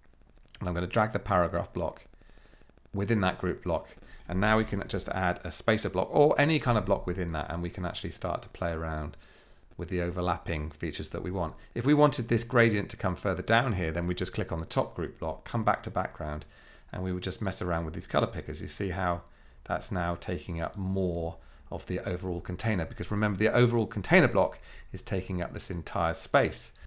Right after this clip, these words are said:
And because it's a cover block, we can also add a video into it, like in this example here. Here's a couple more ideas for you to try. You can see over on the right what we're gonna try and achieve. I'm calling this the push right <laughs> overlap. We're gonna start in, in exactly the same way. I'm gonna add the group block into this page,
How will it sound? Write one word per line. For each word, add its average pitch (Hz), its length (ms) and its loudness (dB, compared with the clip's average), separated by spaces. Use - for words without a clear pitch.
And 120 160 8
because 123 300 10
it's 117 140 2
a 107 40 2
cover 160 220 6
block, - 320 6
we 107 80 4
can 110 180 2
also 123 400 0
add 98 260 2
a 87 180 -2
video 101 420 6
into 85 260 2
it, - 160 -4
like 85 200 0
in 82 60 -2
this 82 180 -2
example 80 400 -6
here. 104 280 -2
Here's 151 200 12
a 151 80 12
couple 151 260 8
more 143 240 8
ideas 127 320 8
for 127 80 2
you 113 40 6
to - 100 -4
try. 123 260 8
You 117 140 4
can 117 120 -2
see 123 120 2
over 110 160 6
on 107 80 2
the 104 80 2
right 113 200 8
what 104 120 0
we're 101 80 -2
gonna 101 160 0
try 101 220 0
and 95 100 2
achieve. 110 400 4
I'm 117 160 2
calling 113 320 4
this 107 160 0
the 104 180 0
push - 380 -2
right 117 280 4
<laughs> - 40 0
overlap. 104 640 4
We're 120 80 6
gonna 143 100 10
start 147 300 10
in, 135 160 2
in 120 180 6
exactly 117 420 4
the 123 100 2
same 113 260 4
way. 101 120 8
I'm 92 100 4
gonna 95 200 0
add 107 140 0
the 95 60 0
group - 420 -2
block 107 260 2
into 92 160 -4
this 87 160 -6
page, 87 480 -2